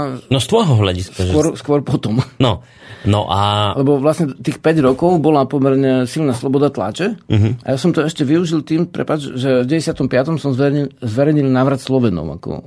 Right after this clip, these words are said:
Speaker 2: seriál. Počúvam ťa.
Speaker 1: Je aj Návrat Slovenov seriál, nie knihu, lebo tá prišla v deväťdesiatom siedmom,
Speaker 2: Hej,
Speaker 1: myslím.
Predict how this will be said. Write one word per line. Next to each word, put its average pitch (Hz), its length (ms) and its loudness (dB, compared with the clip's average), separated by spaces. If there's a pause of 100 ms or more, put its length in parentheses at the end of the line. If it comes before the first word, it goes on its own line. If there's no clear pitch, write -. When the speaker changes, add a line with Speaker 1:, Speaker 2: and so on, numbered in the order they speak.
Speaker 2:
seriál. - 580 -8 (280)
Počúvam 120 340 -6
ťa. - 140 -14 (340)
Speaker 1:
Je 131 120 2
aj 135 100 2
Návrat 175 320 2
Slovenov 160 460 2
seriál, 135 360 4
nie 143 140 0
knihu, 113 300 2
lebo 98 180 0
tá 123 140 0
prišla 117 320 0
v 107 80 -4
deväťdesiatom 110 560 2
siedmom, 98 500 0
Speaker 2:
Hej, 85 60 -2
Speaker 1:
myslím. 147 100 2